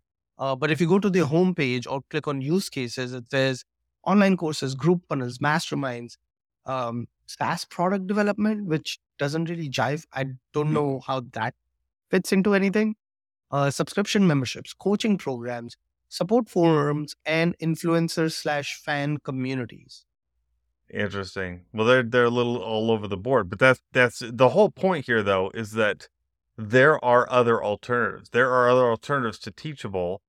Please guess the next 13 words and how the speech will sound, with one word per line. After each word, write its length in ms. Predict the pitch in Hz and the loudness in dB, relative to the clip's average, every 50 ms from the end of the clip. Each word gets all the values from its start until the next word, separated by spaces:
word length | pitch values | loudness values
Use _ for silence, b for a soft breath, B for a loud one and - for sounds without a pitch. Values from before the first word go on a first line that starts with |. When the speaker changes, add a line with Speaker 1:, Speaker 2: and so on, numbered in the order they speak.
| _ _ _ _ _ _ _ _ _ | _ _ _ _ _ _ _ _ _
Speaker 2:
Um, 420 | 110 104 101 98 95 92 90 90 - - | 0 2 2 2 2 0 -2 -4 -8 -6
and 380 | 110 113 107 104 101 101 98 | -2 0 0 2 0 -2 -4
so 440 | - - - 113 107 104 101 98 95 - | -8 -4 -2 0 0 0 -2 -4 -4 -6
I 100 | 101 101 | -6 -6
think 260 | - - 165 170 165 | -4 -4 -6 -6 -6
this 180 | - 123 110 - | -8 -10 -10 -10
decision 520 | - - 104 - - 151 160 156 135 113 | -12 -16 -16 -8 -6 -6 -4 -4 -4 -4
they've 200 | 107 98 92 90 | -4 -4 -6 -6
made 280 | 92 98 95 95 95 95 | -6 -4 -4 -4 -4 -6
is 120 | 95 90 | -8 -12
just 280 | - - 113 110 - - | -8 -8 -8 -8 -6 -8
a 60 | 101 | -8
little 600 | 92 98 110 113 113 107 104 98 98 98 98 _ | -4 -2 -2 0 0 0 0 0 -2 -4 -6 _